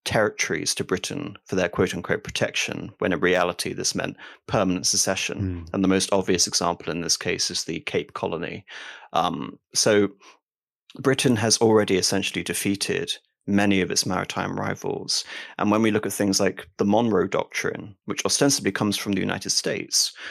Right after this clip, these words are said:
Speaker 1: well, George Canning is the one to enforce it. Why? Because all of these Spanish colonies have now become independent, and now they're going to become economically dependent on the British Empire. Um,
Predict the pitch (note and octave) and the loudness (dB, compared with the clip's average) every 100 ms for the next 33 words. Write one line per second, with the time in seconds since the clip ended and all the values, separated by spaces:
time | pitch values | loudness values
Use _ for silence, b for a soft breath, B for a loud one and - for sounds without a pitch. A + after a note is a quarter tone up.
0 | B B A#2 G#2 G#2 - - B2+ A2+ - | B B 4 6 4 0 2 4 4 2
1 | - C3+ G2 F2 F#2 F#2+ F#2+ F#2+ G2 F#2+ | 0 2 2 0 -2 0 2 0 -2 -4
2 | - A#2 - - - - - _ _ - | -2 0 2 0 -2 -6 -8 _ _ 0
3 | F2 - - - B B B G#2+ A2+ G#2 | 2 2 -2 -8 B B B -2 2 4
4 | A2+ A#2+ A#2 G2 G#2 F#2 - A2 G#2+ G2+ | 4 4 2 2 2 2 2 0 0 0
5 | F2 - - - - A2+ F#2 E2 G1+ G1+ | 0 -2 -4 -8 0 2 2 -2 -4 -2
6 | B2 - - A2+ A#2 G#2 G2 - F#2+ F#2 | 0 -2 -2 -4 0 0 0 0 0 0
7 | - - G2+ F#2+ F#2+ F#2 G2+ G2+ G2+ G#2 | -4 -4 -4 -4 -6 -4 -2 0 2 2
8 | G2+ G2 G2+ - G2 - F#2 - G2+ G2+ | 0 2 -2 -2 -6 -2 -4 -2 -4 -2
9 | F#2+ A#2+ G#2 - G2+ - - F#2+ - G2 | 0 0 0 -6 -8 -6 -6 -6 -6 -8
10 | - F#2+ - G#2+ G2 F#2 F#2+ F#2+ G2 - | -6 -6 -2 -2 -2 -4 -4 -6 -6 -6
11 | - - B B B B B G#2 G2+ G2 | -6 -8 B B B B B 4 4 4
12 | G2 - | 2 -2